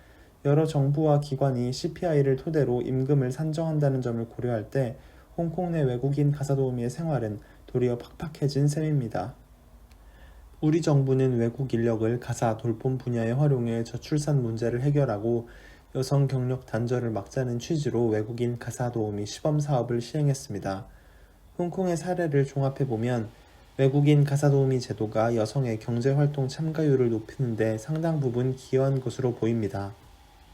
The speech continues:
이천십삼 년 경제학자인 패트리샤 코르테스 미국 보스턴대 교수와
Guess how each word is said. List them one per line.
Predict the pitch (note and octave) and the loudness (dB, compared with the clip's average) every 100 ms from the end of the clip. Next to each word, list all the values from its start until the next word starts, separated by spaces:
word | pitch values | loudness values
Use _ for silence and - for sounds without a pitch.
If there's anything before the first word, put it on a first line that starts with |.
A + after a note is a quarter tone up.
| - - - - - - | -20 -20 -20 -20 -18 -6
이천십삼 | D#3 - F3 E3+ F#3 G#3 F3+ | -6 -2 -4 -4 -2 0 2
년 | D#3 D3 | 4 4
경제학자인 | D3 D3 C#3+ D#3 D#3+ D#3+ C#3 C3 C3+ C#3 | 4 6 6 6 2 2 2 4 4 2
패트리샤 | E3+ E3 F3+ F3 - D#3+ | -2 -2 0 0 0 -4
코르테스 | - E3 D#3+ D#3 - - B2 | -2 -2 -2 -4 -4 -2 0
미국 | B2 B2 C3+ | 0 0 -2
보스턴대 | - C3 B2+ - D3 C3+ | 2 0 0 0 2 4
교수와 | C3 A#2 - C3 C3 | 4 -2 -4 -2 0